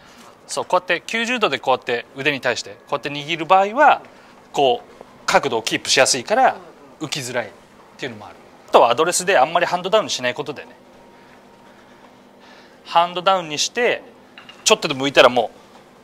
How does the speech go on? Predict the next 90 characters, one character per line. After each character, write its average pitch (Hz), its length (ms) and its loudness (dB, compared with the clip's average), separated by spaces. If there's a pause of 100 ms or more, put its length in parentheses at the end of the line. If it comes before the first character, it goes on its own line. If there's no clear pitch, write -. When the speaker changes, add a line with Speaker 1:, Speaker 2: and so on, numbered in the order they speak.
(300)
Speaker 1:
う、 139 40 -20
Speaker 2:
あ 127 280 -20
ー、 127 40 -6
Speaker 1:
ダ 131 80 2
メ 135 80 -4
じ 107 60 -10
ゃ - 20 -12
な 90 80 -16
い？ - 20 -18
Speaker 2:
そ - 60 -20 (600)
っ - 20 -4
か。 107 80 -12 (960)
Speaker 1:
う - 20 -20
ん。 - 20 -20
だ - 80 -6
か 143 100 4
ら 131 60 2
こ 131 300 0
う、 - 40 -20 (280)
あ 143 80 -2
ん 190 60 -4
ま 208 80 2
り 190 80 6
浮 196 40 0
か 233 120 6
せ 277 80 2
る 277 60 2
の 247 40 2
も 175 100 0
良 175 100 -2
く 170 80 -4
な 156 80 4
い 139 40 -4
け 131 120 -4
ど、 180 280 6 (360)
こ 185 420 4
う、 - 40 -20 (720)
ス - 200 0
ト 220 100 -2
ー 220 400 10
ン 220 60 -8
と 185 100 0
こ 139 120 0
う、 - 20 -4
な 143 120 4
り 160 120 -2
に 165 100 -6
こ 165 100 0
う 160 40 4
や - 40 -8
っ - 40 -20
て 151 200 -2 (400)
ア 139 120 4
ド 151 80 0
レ 147 80 0
ス 147 80 -4
を - 20 -8
取 151 160 -2
っ - 40 -20
て 127 100 2
あ 120 40 2
げ 131 120 -2
る 139 160 -10 (140)
と 156 340 -4 (160)
い 147 80 -6
い 123 40 -10
か - 100 -12
も - 60 -20
ね。 - 140 -20
こ - 120 2
う 127 40 6
や - 0 -
っ - 60 -8
て、 139 80 2
あ 131 40 4
ん 139 60 0
ま 147 80 4
り 143 60 -6
こ 147 80 2
う 135 40 6
や 131 60 -8
っ - 0 -
て - 80 -2
や 120 60 0
ん 120 40 -10
な 117 60 -10
い 110 80 -14
で。 87 100 -18 (540)
う 117 60 -6
ん。 107 40 -6